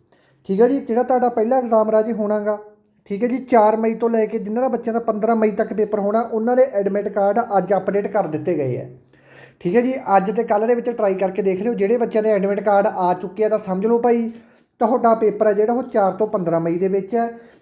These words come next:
ਜਿਨ੍ਹਾਂ ਬੱਚਿਆਂ ਦੇ ਨਹੀਂ ਆਏ ਤਾਂ ਉਹਨਾਂ ਬੱਚਿਆਂ ਦਾ ਰਾਜੇ ਪੇਪਰ ਹੈ ਜਿਹੜਾ ਉਹ ਉੱਨੀ ਤੋਂ ਇਕੱਤੀ ਮਈ ਦੇ ਵਿੱਚ ਹੈ ਤੇ ਤੁਹਾਡੇ ਜਿਹੜੇ ਐਡਮਿਟ ਕਾਰਡ ਆ ਭਾਈ ਸਾਹਿਬ ਉਹ ਤੇਰਾਂ ਮਈ ਨੂੰ ਅਪਡੇਟ ਹੋਣਗੇ।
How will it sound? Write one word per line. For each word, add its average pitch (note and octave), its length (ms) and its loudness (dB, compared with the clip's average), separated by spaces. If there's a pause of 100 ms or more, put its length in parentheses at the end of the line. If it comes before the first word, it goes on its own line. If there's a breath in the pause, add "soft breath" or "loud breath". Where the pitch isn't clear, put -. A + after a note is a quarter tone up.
ਜਿਨ੍ਹਾਂ G#3+ 360 2
ਬੱਚਿਆਂ B3+ 280 0
ਦੇ B3 100 0
ਨਹੀਂ A3+ 320 0
ਆਏ B3 200 4
ਤਾਂ B3 140 0
ਉਹਨਾਂ A#3+ 360 -2
ਬੱਚਿਆਂ A#3 300 -2
ਦਾ A#3 100 2
ਰਾਜੇ A3+ 200 0
ਪੇਪਰ A3 320 0
ਹੈ G#3+ 80 4
ਜਿਹੜਾ G#3+ 220 2
ਉਹ A3+ 480 0
ਉੱਨੀ G#3+ 320 -2
ਤੋਂ A3+ 260 0
ਇਕੱਤੀ B3 400 -2
ਮਈ A3+ 220 2
ਦੇ G#3+ 140 4
ਵਿੱਚ G3 240 0
ਹੈ A3 40 2
ਤੇ A3 80 -6
ਤੁਹਾਡੇ A3 380 0
ਜਿਹੜੇ A3+ 160 0
ਐਡਮਿਟ G#3 280 0
ਕਾਰਡ G3+ 240 0
ਆ G#3 40 0
ਭਾਈ G#3+ 200 0
ਸਾਹਿਬ G#3 180 -2
ਉਹ A3+ 120 0
ਤੇਰਾਂ G3+ 320 -2
ਮਈ F#3+ 220 0
ਨੂੰ G3 160 0
ਅਪਡੇਟ F3+ 320 -2
ਹੋਣਗੇ। C#3 480 -2